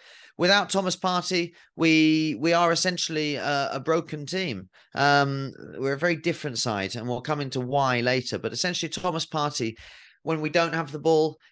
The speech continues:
he's very intelligent when he presses, when he, when he doesn't press, he's very good at establishing where the danger is. And when, when we get the ball out of defense,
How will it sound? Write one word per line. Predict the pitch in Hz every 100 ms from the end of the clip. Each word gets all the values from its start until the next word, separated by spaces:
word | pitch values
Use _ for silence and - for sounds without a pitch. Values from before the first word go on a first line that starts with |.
| -
he's | 139 127
very | 160 160 160
intelligent | 151 151 156 151 147 131
when | 127 160 160
he | 151 151
presses, | 143 165 156 - 151 135
when | 147 143
he, | 131 143 143
when | 120 135
he | 123
doesn't | 123 147 135 139
press, | - 147 143
he's | - 127
very | 143 135
good | 131 131
at | 127 127
establishing | 123 - 139 131 135 123 120
where | 135 139
the | 131
danger | 127 123 127 123 117
is. | 113 - - - - -
And | - 160
when, | 170 165 - _ _ _
when | - 165 170
we | 180
get | 202 190
the | 185
ball | 202 202
out | 190 180 170
of | 143
defense, | 147 175 135 - -